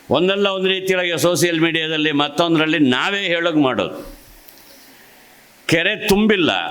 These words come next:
ಆದರೆ ತುಂಬಿದೆ ಅಂತ ನಾವು ಹೇಳಬೇಕು. ಈ ಚಟುವಟಿಕೆಗೆ ನಮ್ಮನ್ನು ತಳ್ಳಲಿಕ್ಕೆ ಸರ್ಕಾರ ಪ್ರಯತ್ನ ಮಾಡ್ತಾ ಇದೆ. ನಾನು ಒಂದೆರಡು ಮೂರು ವಿಚಾರಗಳು ಮಾತ್ರ ನಿಮ್ಮ ಗಮನಕ್ಕೆ ಶಾರ್ಟ್ ಆಗಿ ತರ್ತೀನಿ. ಸ್ವಲ್ಪ ಆರ್ಥಿಕತೆಯ ವಿಚಾರಗಳಿದು.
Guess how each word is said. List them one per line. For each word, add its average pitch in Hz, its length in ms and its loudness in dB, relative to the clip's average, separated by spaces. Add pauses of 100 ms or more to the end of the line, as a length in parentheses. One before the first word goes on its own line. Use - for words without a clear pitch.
(760)
ಆದರೆ 170 360 0
ತುಂಬಿದೆ 180 420 2
ಅಂತ 156 160 0
ನಾವು 151 200 0
ಹೇಳಬೇಕು. 123 600 0
ಈ 151 180 0
ಚಟುವಟಿಕೆಗೆ 165 1160 0
ನಮ್ಮನ್ನು 160 340 2
ತಳ್ಳಲಿಕ್ಕೆ 165 560 -2
ಸರ್ಕಾರ 135 440 0
ಪ್ರಯತ್ನ 113 460 0
ಮಾಡ್ತಾ 95 400 0
ಇದೆ. 69 260 -2 (920)
ನಾನು 170 200 2
ಒಂದೆರಡು 202 280 0
ಮೂರು 196 180 2
ವಿಚಾರಗಳು 190 440 0
ಮಾತ್ರ 175 260 -2
ನಿಮ್ಮ 170 220 2
ಗಮನಕ್ಕೆ 151 680 0
ಶಾರ್ಟ್ 143 300 0
ಆಗಿ 139 180 -2
ತರ್ತೀನಿ. 120 340 2
ಸ್ವಲ್ಪ 160 380 0 (440)
ಆರ್ಥಿಕತೆಯ 147 640 -2
ವಿಚಾರಗಳಿದು. 107 680 0